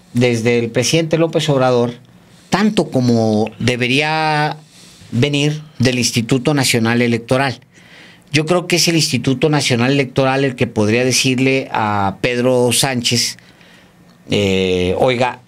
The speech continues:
entendemos lo que usted quiera, este, si tiene diferencias con el gobierno de México, que es de izquierda, eh, entendemos que usted repita un argumento de uno de las, de los partidos políticos o uno de los bloques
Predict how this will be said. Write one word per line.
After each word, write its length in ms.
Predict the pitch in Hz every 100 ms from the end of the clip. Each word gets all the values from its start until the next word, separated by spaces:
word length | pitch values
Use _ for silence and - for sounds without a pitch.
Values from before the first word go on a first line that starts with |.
| _ - _ - - - _ - - _ - -
entendemos 720 | 117 120 120 131 147 156 -
lo 140 | 123 -
que 320 | 110 107 101
usted 380 | 98 - 123 120
quiera, 500 | 143 139 135 127 110 98 90 98
este, 260 | 92 - 95
si 160 | -
tiene 260 | 95 117 127
diferencias 560 | 120 110 107 113 123 113
con 180 | 104
el 80 | 95
gobierno 460 | 90 98 107 110 113
de 100 | 107
México, 580 | 123 139 - 120 95 -
que 140 | 90
es 100 | 92
de 60 | 104
izquierda, 680 | 107 - 135 139 127 123 - - - - - - - -
eh, 640 | 98 101 95 92 90 90 95
entendemos 680 | 95 117 113 123 131 123
que 140 | - 110
usted 300 | 95 - 120
repita 540 | 127 - 165 156 135
un 280 | 120 110 113
argumento 680 | 117 117 127 135 135 - 127
de 120 | 104
uno 300 | 101 123 127
de 80 | 113
las, 420 | 101 92 - -
de 80 | 101
los 160 | 92 -
partidos 540 | 104 95 117 117 120
políticos 720 | - 117 123 127 127 123 110
o 140 | 98 107
uno 280 | 123 156 120
de 80 |
los 180 | 104 90
bloques 520 | 110 143 156 131 117